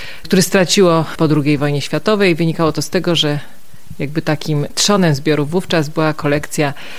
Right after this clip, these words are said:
bibliofilii z Krakowa, składająca się z malarstwa, no, głównie dziewiętnastowiecznego, ale potem muzeum zostało wzbogacone o bardzo ważną kolekcję, która teraz stanowi taki zaczyn do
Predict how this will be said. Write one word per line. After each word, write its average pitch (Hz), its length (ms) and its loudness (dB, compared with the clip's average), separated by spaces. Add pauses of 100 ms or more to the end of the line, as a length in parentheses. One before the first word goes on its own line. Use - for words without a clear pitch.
(180)
bibliofilii 160 760 4
z - 140 -2
Krakowa, 156 720 0 (580)
składająca 151 460 0
się 147 280 0
z 139 480 -4 (100)
malarstwa, 139 760 -2 (180)
no, 143 120 -2
głównie 156 320 2
dziewiętnastowiecznego, 143 1200 -2
ale 208 280 4
potem 202 520 4 (100)
muzeum 165 340 2
zostało 147 300 0
wzbogacone 147 720 0
o 143 180 0 (560)
bardzo 160 280 2
ważną 156 300 4
kolekcję, 170 460 2
która 143 260 -2
teraz 143 640 -4
stanowi 143 580 -6
taki 135 480 -6 (120)
zaczyn 147 680 0
do 139 400 0